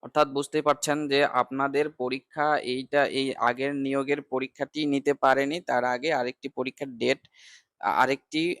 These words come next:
আহ, মানে নি-, নিয়োগ বিজ্ঞপ্তি প্রকাশ করতে যাচ্ছে তারা। তো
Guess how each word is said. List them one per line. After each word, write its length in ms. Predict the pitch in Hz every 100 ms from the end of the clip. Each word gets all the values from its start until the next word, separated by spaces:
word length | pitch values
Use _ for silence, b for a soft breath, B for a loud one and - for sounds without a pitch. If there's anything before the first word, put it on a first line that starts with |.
| -
আহ, 320 | 123 123 - -
মানে 260 | 123 123 127
নি-, 460 | 135 131 120 117 -
নিয়োগ 380 | 127 135 135 131
বিজ্ঞপ্তি 480 | 135 123 135 -
প্রকাশ 420 | 170 135 139 135 -
করতে 300 | 131 - 123
যাচ্ছে 320 | 117 - 131
তারা। 260 | 98 90 - _ _ _ b b b _
তো 300 | 139 151 -